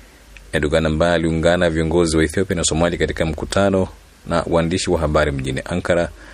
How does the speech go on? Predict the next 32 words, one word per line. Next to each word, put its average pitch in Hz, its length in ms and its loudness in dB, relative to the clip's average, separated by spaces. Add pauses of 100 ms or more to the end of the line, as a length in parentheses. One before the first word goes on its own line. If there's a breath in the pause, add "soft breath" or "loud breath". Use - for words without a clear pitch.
(300 loud breath)
ameyaita 76 480 0
makubaliano 80 520 0
hayo 87 260 0
kuwa 95 280 0
ya 87 100 0
kihistoria 95 720 0 (480 loud breath)
na 98 60 -4
hatua 101 320 0
ya 95 100 2
kwanza 71 580 0 (140)
kuelekea 85 440 -2
mwanzo 76 340 -2
mpya. 60 400 -6 (880)
Nchi 87 120 -4
hizo 85 160 2
jirani 87 460 0
za 87 120 4
pembe 82 320 0
ya 78 60 4
Afrika 90 380 0
zimekuwa 85 540 0
na 82 100 -2
mahusiano 82 500 0
mabaya 87 480 2
tangu 85 500 -2
Addis - 340 -2
Ababa 92 340 0 (400 loud breath)
ilipotia 80 400 0
saini 101 260 2
mkataba 101 600 2 (160)
wa 90 180 2
baharini 90 640 0